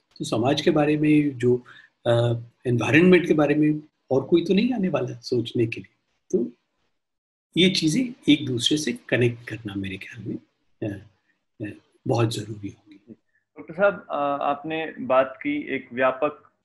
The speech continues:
Speaker 2: तौर पे, हमने इसको समझा अभी कि कैसे एक समाज के तौर पर और राजनीतिक और सामाजिक तौर पर मेंटल health को address करने में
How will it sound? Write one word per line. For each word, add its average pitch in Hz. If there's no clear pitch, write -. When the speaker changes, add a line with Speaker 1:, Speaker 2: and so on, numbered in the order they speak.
Speaker 2:
तौर 131
पे, 131
हमने 127
इसको 123
समझा 120
अभी 101
कि 131
कैसे 139
एक 135
समाज 127
के 127
तौर 120
पर 120
और 120
राजनीतिक 120
और 127
सामाजिक 120
तौर 113
पर 117
मेंटल 120
health 113
को 120
address 117
करने 117
में 135